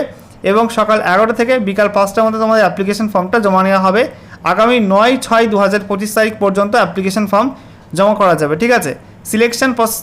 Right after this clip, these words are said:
তোমাদের এখানে বলা হয়েছে তোমাদের কিন্তু মেধার ভিত্তিতে সিলেকশনটা হবে, উচ্চ মাধ্যমিকে প্রাপ্ত নাম্বারের ভিত্তিতে তোমাদের এখানে সিলেকশনটা করা হবে। যদি একের বেশি প্রার্থী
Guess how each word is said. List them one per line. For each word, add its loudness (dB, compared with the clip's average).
তোমাদের 0
এখানে 0
বলা 2
হয়েছে 2
তোমাদের 0
কিন্তু 0
মেধার 2
ভিত্তিতে 0
সিলেকশনটা 0
হবে, 4
উচ্চ -8
মাধ্যমিকে 0
প্রাপ্ত 0
নাম্বারের 2
ভিত্তিতে -2
তোমাদের 0
এখানে 0
সিলেকশনটা -2
করা 4
হবে। -2
যদি 0
একের 0
বেশি -2
প্রার্থী 0